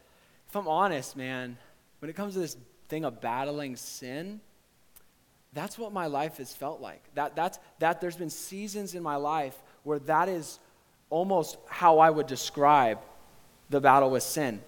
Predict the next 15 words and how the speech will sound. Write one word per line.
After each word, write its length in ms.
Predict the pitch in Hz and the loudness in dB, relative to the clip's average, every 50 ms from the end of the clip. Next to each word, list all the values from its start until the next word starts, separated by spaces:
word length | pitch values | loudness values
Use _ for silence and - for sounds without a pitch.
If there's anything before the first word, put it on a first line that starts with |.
| - - _ - - | -20 -20 _ -8 -4
Was 160 | 139 143 139 | -2 0 0
it 80 | 151 147 | 2 2
much 180 | 165 185 - | 2 2 2
of 60 | 202 | 0
a 80 | 180 160 | 0 4
battle? 380 | 143 147 139 151 170 196 220 208 | 6 8 8 10 8 8 6 4
It 960 | - - - - - - - - - - - - _ _ _ _ _ _ - | -4 -12 -18 -20 -20 -20 -20 -20 -20 -20 -20 -20 _ _ _ _ _ _ -10
was 100 | 160 151 | -6 0
more 140 | 175 196 214 | 6 10 12
like 220 | 214 196 185 - | 12 12 12 10
an 200 | 175 151 143 131 - - - - - - | 6 2 0 -2 -4 -10 -20 -20 -18 0
just 240 | - 190 165 - - - | 2 2 2 2 4 8
utter 240 | 180 180 185 196 180 | 8 10 10 8 6
destruction. 920 | - - 180 - - - - - 143 156 170 170 170 - - 135 107 87 - - - - - _ - _ - - - - - - - - - - - | 6 2 -2 -2 -2 -4 -4 -2 4 6 6 6 6 2 -4 -4 -4 -6 -8 -12 -20 -20 -20 _ -20 _ -20 -20 -20 -20 -20 -20 -20 -20 -20 -8 2
Just 220 | - 190 180 - | 2 4 4 2